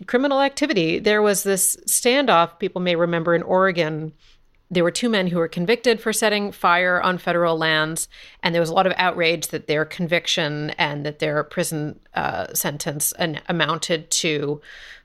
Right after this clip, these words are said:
something that was unjust. And then that prompted a guy named Bundy to break into a wildlife refuge with a bunch of other armed men, and there was this standoff with federal officers.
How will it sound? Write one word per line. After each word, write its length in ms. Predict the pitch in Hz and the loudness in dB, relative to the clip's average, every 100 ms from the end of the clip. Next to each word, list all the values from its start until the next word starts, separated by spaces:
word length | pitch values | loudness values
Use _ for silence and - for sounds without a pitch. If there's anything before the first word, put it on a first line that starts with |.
| - - - - | -20 -20 -20 -8
something 420 | - 175 156 151 | -2 -2 -2 -2
that 100 | 156 | -2
was 120 | 147 | -2
unjust. 640 | 156 147 151 - - - - - - - | -2 0 -2 0 -2 -4 -10 -16 -20 -4
And 200 | 175 165 | -2 0
then 180 | 165 | 2
that 280 | 180 180 - | 2 2 0
prompted 560 | - 165 156 156 151 - | -2 -2 0 0 -2 -2
a 400 | - - - - - 190 | -4 -4 -6 -12 -16 -6
guy 260 | 165 151 151 | 0 0 0
named 280 | 151 151 | -2 0
Bundy 440 | 180 196 196 185 175 | 2 2 2 0 -2
to 160 | - 156 | -4 -4
break 360 | 160 165 165 | 2 2 0
into 240 | 160 - 151 | -4 -2 0
a 60 | |
wildlife 480 | 147 151 151 151 147 | 2 2 2 -2 -2
refuge 480 | 147 - 151 147 - | -6 -4 -6 -4 -4
with 320 | 127 147 _ _ - _ - | -4 -6 _ _ -20 _ -20
a 40 | - | -20
bunch 380 | - 180 139 151 | -8 -4 -4 -2
of 80 | 170 | 0
other 200 | 180 180 | 2 2
armed 340 | 175 165 160 | 0 -2 -2
men, 320 | 165 160 156 151 | 0 2 2 -2
and 140 | 143 | -4
there 80 | 139 | -6
was 140 | 147 | -6
this 260 | 156 - - | -6 -4 0
standoff 720 | 190 175 170 156 151 - - | 0 2 2 2 2 -2 -10
with 220 | 143 147 | -12 -6
federal 300 | 160 156 151 | -4 -2 2
officers. 840 | 196 214 214 - 185 165 160 160 | 2 2 0 0 2 2 0 -2